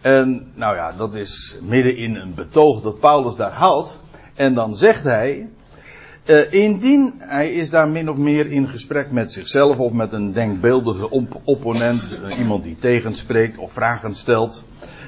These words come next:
En dan zegt hij, indien echter onze onrechtvaardigheid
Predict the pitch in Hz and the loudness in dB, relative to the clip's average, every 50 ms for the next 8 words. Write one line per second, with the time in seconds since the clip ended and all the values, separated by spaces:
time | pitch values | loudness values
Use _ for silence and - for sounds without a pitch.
0 | - - 175 180 180 180 160 156 185 185 180 - 214 208 202 180 175 170 175 175 | -2 4 4 4 4 4 2 2 2 2 2 2 0 0 0 0 0 2 2 2
1 | 185 196 208 214 - - - - - 180 202 208 202 202 269 302 294 262 233 233 | 2 0 -4 -6 -10 -16 -20 -6 -2 0 0 0 2 2 2 2 2 2 0 -4
2 | - - - 202 196 - 233 277 294 277 - - 220 196 - - - _ - 226 | -2 0 0 0 0 0 -2 -2 -2 -2 -2 -2 -2 -2 -4 -8 -4 _ 6 6
3 | 269 285 262 226 208 - - 175 196 180 165 143 131 123 110 110 113 101 87 80 | 6 6 2 0 0 -2 -2 0 2 4 4 4 2 -2 -4 -4 -4 -4 -4 -8
4 | - - - - | -12 -18 -20 -20